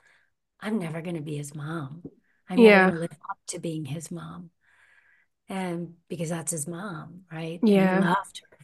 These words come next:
Speaker 1: fiercely. And it was about their relationship and, and this kind of fierce love they had for each other. And, and it was on the cusp of him growing up, you know, becoming,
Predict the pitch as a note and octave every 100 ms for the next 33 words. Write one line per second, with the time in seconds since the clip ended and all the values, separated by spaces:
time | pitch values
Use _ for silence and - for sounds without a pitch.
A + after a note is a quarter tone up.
0 | _ G3 G3+ G3+ E3 E3 F3 G#3+ G#3 F#3
1 | G3 G3 F#3 F3+ E3+ D#3+ E3+ E3 E3+ D#3+
2 | - E3+ E3+ E3+ D#3+ E3 G3 F3 E3 -
3 | F3+ D#3+ C#3+ F#3 E3+ E3+ E3 E3 D3 F3
4 | C3+ D#3+ D3 - E3+ E3+ E3+ E3+ E3+ E3+
5 | D#3+ D#3 - _ _ _ _ _ _ _
6 | _ _ _ _ _ _ C4+ C4 C4 A#3+
7 | A#3 A3 G3 G3 G3 F#3+ F#3+ - F3+ C#3+
8 | F3 F#3 F3 E3+ D#3+ E3 E3+ F3+ D3 -
9 | F3+ F3 D#3+ E3 D3 F3 E3+ D#3+ D#3+